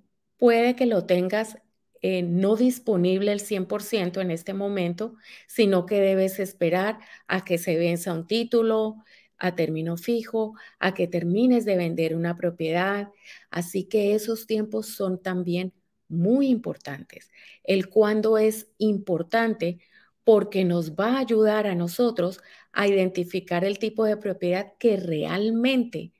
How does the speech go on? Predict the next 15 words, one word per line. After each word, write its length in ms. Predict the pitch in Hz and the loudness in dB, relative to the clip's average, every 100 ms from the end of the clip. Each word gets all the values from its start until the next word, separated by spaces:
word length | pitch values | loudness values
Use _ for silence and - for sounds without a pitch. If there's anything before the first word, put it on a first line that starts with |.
| _ - _ | _ -20 _
se 240 | - 233 | 0 4
acomoda 800 | 190 180 180 175 175 220 277 311 _ _ _ | 4 4 2 4 4 2 0 -4 _ _ _
a 180 | 185 170 | -4 -2
esos 400 | 170 175 196 196 | -2 -2 -8 -2
tiempos 460 | 220 214 214 196 | 0 0 -2 -6
que 100 | - | -10
tienes 420 | 165 147 143 156 - | -10 -10 -10 -12 -14
tú. 200 | - - - - _ _ _ _ _ _ - | -14 -16 -20 -20 _ _ _ _ _ _ 2
Y 120 | 262 | 4
la 200 | 285 330 | 6 6
última 680 | 311 247 240 262 294 359 - _ _ _ _ | 8 6 6 2 2 -2 -8 _ _ _ _
pregunta, 580 | 262 269 247 202 202 214 | 6 6 6 2 0 0
por 140 | 226 | -2
supuesto, 640 | 226 247 - 202 208 214 | -2 -4 -2 -2 -2 -2
es 240 | 180 170 | -2 -4